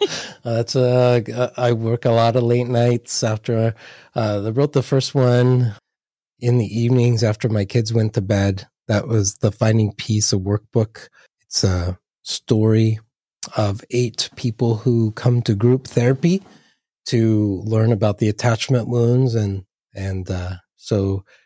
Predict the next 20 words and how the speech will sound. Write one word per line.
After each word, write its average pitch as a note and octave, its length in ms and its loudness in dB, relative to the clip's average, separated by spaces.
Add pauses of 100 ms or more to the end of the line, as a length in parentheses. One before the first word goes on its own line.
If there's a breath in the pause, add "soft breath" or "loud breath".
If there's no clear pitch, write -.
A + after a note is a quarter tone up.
(200 soft breath)
they're G#2+ 180 2
learning A2 380 2
about G2+ 360 -2
this A2 160 0
stuff. - 380 -2
And A2+ 140 2
then A2 140 2
at G#2 180 0
the A2 140 -2
end A2+ 160 2
of G#2+ 120 -2
each A2 300 -4
chapter, D3 640 0
the, G#2 460 -2 (760)
the A2 300 -8
reader A#2+ 400 2
gets G#2+ 360 -2
the A#2+ 120 -2
same A2+ 360 2
assignment G2+ 760 -6